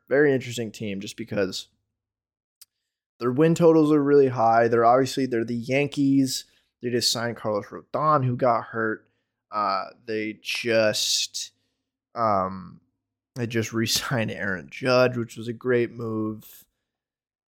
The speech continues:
They're obviously expected to win this division. I mean, they're the Yankees. They're expected to win the World Series every year. But when's the last time they did that? More than a decade ago.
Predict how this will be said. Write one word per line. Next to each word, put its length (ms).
They're 160
obviously 580
expected 840
to 100
win 160
this 160
division. 400
I 40
mean, 160
they're 160
the 120
Yankees. 640
They're 160
expected 560
to 100
win 220
the 60
World 320
Series 540
every 300
year. 340
But 120
when's 240
the 60
last 280
time 180
they 120
did 260
that? 340
More 200
than 120
a 40
decade 500
ago. 400